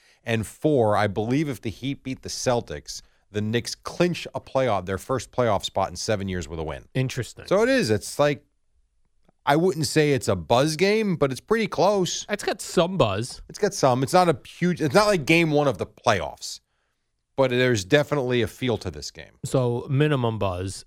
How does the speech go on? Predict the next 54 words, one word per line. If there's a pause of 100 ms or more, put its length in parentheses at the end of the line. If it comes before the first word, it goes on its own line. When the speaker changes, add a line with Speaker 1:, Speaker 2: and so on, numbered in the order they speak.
Speaker 2:
because
it's
on
late (180)
Speaker 1:
But
Speaker 2:
and
Speaker 1:
buzz.
Speaker 2:
it's
not
a
playoff
game,
Speaker 1:
Like,
Speaker 2:
but
Speaker 1:
Nets
are
Speaker 2:
some
Speaker 1:
playing
the
Speaker 2:
buzz.
Speaker 1:
Bulls.
Who
cares? (100)
Speaker 2:
That's
no
buzz.
Speaker 1:
Nets,
Bulls?
No,
it's
Speaker 2:
No
Speaker 1:
uh,
Speaker 2:
buzz. (640)
Speaker 1:
But
Knicks,
Lakers, (120)
LeBron
possibly
back, (120)
little
buzz. (100)
Speaker 2:
You're
saying
Mets,
Orioles,
no
buzz? (300)
Speaker 1:
No. (260)
Speaker 2:
What
about
Yanks,
Rays?
Speaker 1:
Little
bit.